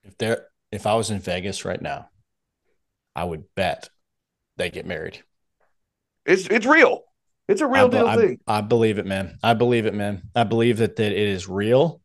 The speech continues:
Speaker 1: It is not marketing, that they are gonna end up married and maybe married forever.
Speaker 2: I love that.
Speaker 1: I'm
Speaker 2: So
Speaker 1: a, that's my, that's my bold take. I think that they stick. That is a
Speaker 2: Okay.
Speaker 1: marriage, that they, that they, that it is not marketing.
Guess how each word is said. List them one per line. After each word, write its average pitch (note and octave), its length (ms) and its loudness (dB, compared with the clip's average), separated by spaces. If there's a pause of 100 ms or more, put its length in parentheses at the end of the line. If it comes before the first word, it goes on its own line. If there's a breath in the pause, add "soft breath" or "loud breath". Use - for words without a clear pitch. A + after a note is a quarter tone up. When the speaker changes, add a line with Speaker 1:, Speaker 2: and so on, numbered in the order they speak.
(100)
Speaker 1:
It F#2 220 -6
is F2 160 -10
not G#2 220 -2
marketing, A#2+ 640 0 (680 loud breath)
that F2+ 240 -4
they G2 140 -2
are G#2+ 100 0
gonna G#2 180 -2
end G2+ 220 -2
up B2+ 160 2
married G#2+ 520 -4 (440)
and G2+ 280 -2
maybe D3 320 2
married C3 380 4
forever. G#2 560 -4 (1000)
Speaker 2:
I E2 100 -10
love E2 260 -4
that. D#2 240 -6 (440)
Speaker 1:
I'm B2 160 6
Speaker 2:
So - 100 10
Speaker 1:
a, - 40 10
that's B2 260 4
my, B2 180 4 (160)
that's C#3+ 240 6
my B2+ 120 6
bold C3+ 380 8
take. A2 260 2
I A2 140 0
think B2 260 -4
that G2+ 160 -8
they A2 140 0
stick. - 580 0 (200)
That A2+ 160 4
is F#2+ 140 -4
a F#2+ 80 -2
Speaker 2:
Okay. G#2+ 120 2
Speaker 1:
marriage, C3 440 6
that F2+ 160 -14
they, G#2+ 280 -8
that G2 180 -10
they, G2+ 240 0 (120)
that G2+ 220 -4
it F2 120 -8
is E2 160 -10
not B2 220 0
marketing. B2 540 2